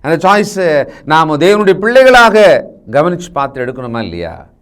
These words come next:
இவைகளை ஏன் இன்றைக்கு காதுல கேட்க வைத்தார் தேவன்? எனக்கு, உங்களுக்கு தேவைப்படுறதுனால தான்.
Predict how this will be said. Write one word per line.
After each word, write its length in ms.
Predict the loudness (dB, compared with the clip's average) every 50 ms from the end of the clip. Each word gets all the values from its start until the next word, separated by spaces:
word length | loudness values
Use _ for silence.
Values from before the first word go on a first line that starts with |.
| _ _ _ _
இவைகளை 400 | -2 0 2 4 4 4 4 4
ஏன் 160 | 4 4 2
இன்றைக்கு 380 | 0 0 -2 -4 -4 -4 -6 -4
காதுல 340 | -2 -2 -2 0 0 -2 -2
கேட்க 320 | -2 -4 -6 -8 -6 -8 -8
வைத்தார் 380 | -8 -8 -6 -6 -6 -6 -4
தேவன்? 460 | -4 -6 -6 -4 -6 -8 -10 -10 -14 -16 -20 -20 _ _ _ _ _ -20 _ _ _ _ _ _ _ _ _ _
எனக்கு, 540 | -8 -6 -6 -6 -6 -6 -8 -8 -8 -8 -8
உங்களுக்கு 680 | -8 -6 -6 -6 -6 -8 -10 -12 -12 -12 -14 -18 -12 -8
தேவைப்படுறதுனால 840 | -6 -4 -4 -6 -6 -6 -8 -8 -8 -8 -8 -10 -10 -10 -10 -12
தான். 200 | -14 -16 -18 -18